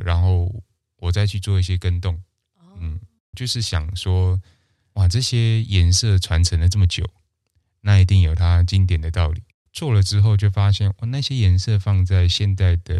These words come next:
Speaker 1: 器皿的器型上面，咦，也，也觉得蛮美的，
Speaker 2: <laughs> 啊。
Speaker 1: 有点不谋而合。
Speaker 2: 所以有点像是那种宋朝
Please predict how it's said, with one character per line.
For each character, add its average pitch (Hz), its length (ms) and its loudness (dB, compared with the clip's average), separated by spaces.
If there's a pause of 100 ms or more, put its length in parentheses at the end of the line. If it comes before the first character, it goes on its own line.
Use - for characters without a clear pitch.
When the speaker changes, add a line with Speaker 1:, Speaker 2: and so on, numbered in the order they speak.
(140)
Speaker 1:
器 110 240 0
皿 90 180 0
的 85 180 -2
器 104 220 -2
型 92 180 -2
上 90 220 0
面， 87 220 0 (840)
咦， 139 300 -2 (220)
也， 131 240 -2
也 120 80 0
觉 113 160 2
得 113 60 4
蛮 90 180 4
美 101 280 4
的， 82 100 -6
Speaker 2:
<laughs> - 0 -
啊。 - 460 -8 (240)
Speaker 1:
有 104 100 -4
点 101 160 0
不 120 160 -6
谋 90 240 -2
而 87 160 0
合。 85 120 -2 (200)
Speaker 2:
所 226 140 -8 (100)
以 302 60 -14
有 330 160 -10
点 247 200 -14
像 320 220 -14
是 311 140 -20
那 320 140 -20
种 220 120 -16
宋 233 380 -20
朝 156 500 -18